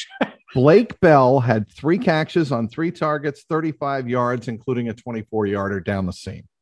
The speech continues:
Speaker 1: Yeah, the eighty, number eighty-one. I, see, I know his name or his number. I just
Speaker 2: And he had a direct snap,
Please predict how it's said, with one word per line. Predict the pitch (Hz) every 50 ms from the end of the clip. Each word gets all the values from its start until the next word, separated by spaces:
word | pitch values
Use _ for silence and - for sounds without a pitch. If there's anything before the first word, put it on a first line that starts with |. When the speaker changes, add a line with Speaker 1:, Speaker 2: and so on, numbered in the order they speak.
| _ - - - _ _
Speaker 1:
Yeah, | - 175 180 160 143
the | 120 135
eighty, | 139 151 160 165 185 175 180 - -
number | 196 202 214 202 190
eighty-one. | 180 180 185 185 175 165 135 104 95 - _ _ _ _ _ _ _ _ _ -
I, | 196 220 185 180
see, | - - 214
I | 214
know | 220 220
his | 196 156 147
name | 147 143 143 151 156 143 123 -
or | 147 147 143
his | 135 120
number. | 143 143 143 139 117 110 104
I | 107 120 135
just | 127 127 117 - - - _ _ _ _ _ _ _ _ - 165
Speaker 2:
And | 185 226
he | 247
had | 240 220 214
a | 185
direct | 143 165 151 160 175 - -
snap, | - 220 262 349 370 330